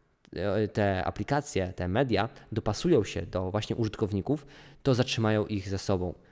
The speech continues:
Po prostu w przeciwnym wypadku użytkownicy zaczęliby szukać innych alternatyw, a nie o to chodzi tym firmom. Ale to wszystko pamiętajcie,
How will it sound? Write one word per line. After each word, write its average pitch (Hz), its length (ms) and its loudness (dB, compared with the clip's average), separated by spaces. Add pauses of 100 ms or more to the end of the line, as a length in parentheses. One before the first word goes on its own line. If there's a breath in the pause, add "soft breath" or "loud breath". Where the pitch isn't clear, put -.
(160 soft breath)
Po 104 100 -4
prostu 127 420 0 (1160)
w - 20 -20
przeciwnym 185 440 2
wypadku 139 480 2 (480 loud breath)
użytkownicy 135 640 2
zaczęliby 127 360 0
szukać 135 300 -2
innych 143 320 2
alternatyw, 123 720 0 (180)
a 98 160 2
nie 113 180 4
o 117 60 4
to 104 120 0
chodzi 98 200 0
tym 98 180 -2
firmom. 98 380 -2 (720)
Ale 101 140 2
to - 220 2
wszystko - 360 -2
pamiętajcie, 101 640 0